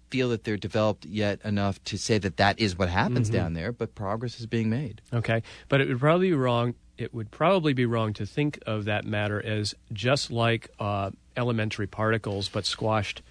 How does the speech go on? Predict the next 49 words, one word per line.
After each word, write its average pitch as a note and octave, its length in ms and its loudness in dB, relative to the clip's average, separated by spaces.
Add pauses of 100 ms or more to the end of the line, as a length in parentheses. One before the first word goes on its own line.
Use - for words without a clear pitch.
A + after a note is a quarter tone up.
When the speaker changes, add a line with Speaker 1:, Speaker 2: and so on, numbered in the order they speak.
Speaker 2:
next A#2 260 0
to A2+ 140 0
each G2 180 -2
other. F#2 160 -4
A A2 120 -2
whole C3+ 160 4
bunch B2 240 4
of A2 100 0
them, G#2+ 180 -2
like G#2 240 -2
ping D3+ 220 2
pong A#2 280 2
balls G#2 340 0 (200)
packed A#2+ 300 0
into A2+ 180 2
a D3+ 40 6
Speaker 1:
Yeah, D#3 180 6
Speaker 2:
box. - 120 -4
Speaker 1:
it's, D#3 100 2
it's - 80 -2
the D#3+ 100 2
next D#3+ 260 4
to F3+ 120 2
each E3 160 2
other D#3 180 4
part C#3 400 -2
that, C3 280 -2
that A#2 220 2
gets A#2+ 180 2
Speaker 2:
<laughs> A2+ 120 -2
Speaker 1:
hard. A2+ 320 0
But, A2+ 240 0
you C3+ 120 -4
know, B2 180 4
there B2 200 4
are C3+ 280 4 (100)
some B2 300 -2
physicists A#2+ 560 -4
who A#2 160 4
have G#2+ 180 2
come A#2 220 2
to A#2 100 0
a G#2 40 0
conclusion G#2+ 500 0
that F#2+ 120 0
maybe A2 540 4 (480)
black A2 300 2
holes A2 260 -2
are G2+ 240 -2